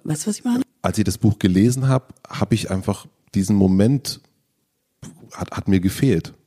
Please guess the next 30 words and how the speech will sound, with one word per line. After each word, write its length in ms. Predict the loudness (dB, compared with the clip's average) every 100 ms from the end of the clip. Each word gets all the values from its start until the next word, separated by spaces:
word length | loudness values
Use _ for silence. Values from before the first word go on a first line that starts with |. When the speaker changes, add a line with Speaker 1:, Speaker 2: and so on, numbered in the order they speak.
| _
Speaker 2:
So, 220 | 2 2
ich 120 | 2
hab, 80 | -6 -6
weil 260 | -6 -2 0
ich, 60 | 2
wenn 120 | 2
man 120 | 4
in 140 | 2
einer 160 | 0 0
Beziehung 400 | 0 0 0 0
ist 340 | 0 -2 -4 -12 _ -20 -18
und 140 | -4 0
so 60 |
ein 120 | 2 2
Buch 160 | 0
schreibt 380 | -2 0 0 0
und 80 | -4
auch 100 | -2
in 100 | 2
dem 120 | 4
Moment 420 | 4 4 2 0
in 460 | -2 0 0 -2 -2
zweitausendsiebzehn, 840 | 0 0 2 0 2 0 2 4
wo 100 | 4
du 80 | 4
wahrscheinlich 280 | 0 0 -2
dieses 140 | -4
Buch 180 | -4 -4
geschrieben 360 | -2 0 0 2
hast, 240 | -2 -4